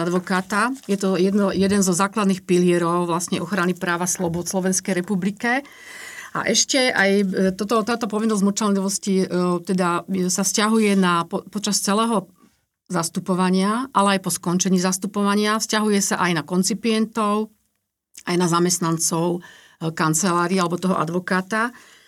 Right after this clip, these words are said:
A ešte by som možno doplnila, že do výlučnej kompetencie Slovenskej advokátskej komory patrí aj disciplinárna právomoc. To znamená, že vlastne, e, vykonáva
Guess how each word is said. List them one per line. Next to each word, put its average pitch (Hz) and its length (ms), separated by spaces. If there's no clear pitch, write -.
A - 80
ešte 214 240
by 233 80
som 240 160
možno 226 240
doplnila, 196 560
že 180 400
do 180 160
výlučnej 226 400
kompetencie 190 720
Slovenskej 180 480
advokátskej 185 480
komory 180 480
patrí 196 320
aj 170 80
disciplinárna 185 720
právomoc. 190 640
To 196 80
znamená, 196 720
že 185 240
vlastne, 185 560
e, 175 240
vykonáva 202 560